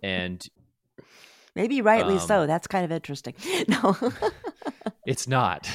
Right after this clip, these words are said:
Speaker 2: I know.
Speaker 1: And it's use-, useless
Speaker 2: It's,
Speaker 1: information.
Speaker 2: it is.
Speaker 1: And I kind of reflect, how did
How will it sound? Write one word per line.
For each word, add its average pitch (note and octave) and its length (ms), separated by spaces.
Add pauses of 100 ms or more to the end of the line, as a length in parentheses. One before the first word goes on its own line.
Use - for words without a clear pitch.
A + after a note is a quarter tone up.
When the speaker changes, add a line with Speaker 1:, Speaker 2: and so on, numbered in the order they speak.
(140)
Speaker 2:
I E3 200
know. C#3+ 180
Speaker 1:
And C3 120
it's B2+ 200
use-, A#2+ 400
useless D3 440
Speaker 2:
It's, C#3 60
Speaker 1:
information. A#2+ 640
Speaker 2:
it C#3+ 120
is. B2+ 320
Speaker 1:
And A2+ 140 (320)
I D3 140
kind G#3 180
of C3+ 80
reflect, A2+ 420
how C#3 360
did F3 180